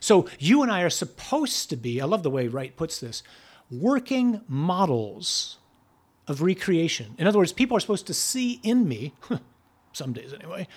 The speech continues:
like, example, evidence of the fact that God is recreating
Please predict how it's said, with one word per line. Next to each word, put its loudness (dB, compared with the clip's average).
like, -2
example, 4
evidence 8
of 2
the 2
fact 2
that 0
God 4
is 4
recreating 2